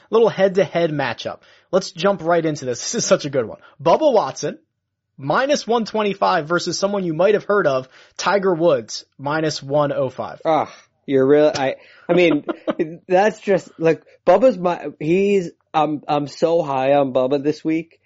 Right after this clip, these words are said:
Speaker 2: I'm so high on Bubba this week. You're, and you're asking me right now to bet against Tiger Woods. Just so
Speaker 1: Yeah.
Speaker 2: you know, you're saying, "Hey, bet against Tiger Woods." A wise man once told me, "Never bet against Tiger." I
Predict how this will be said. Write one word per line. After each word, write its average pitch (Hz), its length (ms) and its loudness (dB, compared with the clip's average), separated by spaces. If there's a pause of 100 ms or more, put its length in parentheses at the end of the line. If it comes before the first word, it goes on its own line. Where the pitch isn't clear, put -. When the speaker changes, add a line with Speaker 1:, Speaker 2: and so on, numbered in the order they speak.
(260)
Speaker 2:
I'm 131 140 -4
so 160 340 0
high 143 260 0
on 135 120 -2
Bubba 123 280 0
this 110 200 -10
week. 104 240 -8
You're, 117 200 -6
and 117 200 -6
you're 117 180 0
asking 143 400 -2
me 131 140 0
right 120 240 0
now 117 160 -6
to 107 100 -6
bet 113 220 -8
against 104 400 -12
Tiger 98 280 -10
Woods. 87 320 -14 (180)
Just 123 220 -8
so 151 100 -2
Speaker 1:
Yeah. 139 100 0
Speaker 2:
you 131 40 -4
know, 107 360 -10
you're 110 180 -10
saying, 107 380 -10
"Hey, 107 260 -8 (300)
bet 123 180 2
against 117 340 -4
Tiger 104 300 -6
Woods." 87 220 -12 (240)
A 131 60 0
wise 131 260 2
man 135 220 2
once 120 220 -4
told 110 160 -4
me, 101 80 -8
"Never 101 220 -10
bet 101 200 -12
against 92 320 -14
Tiger." 92 380 -12
I 104 60 -10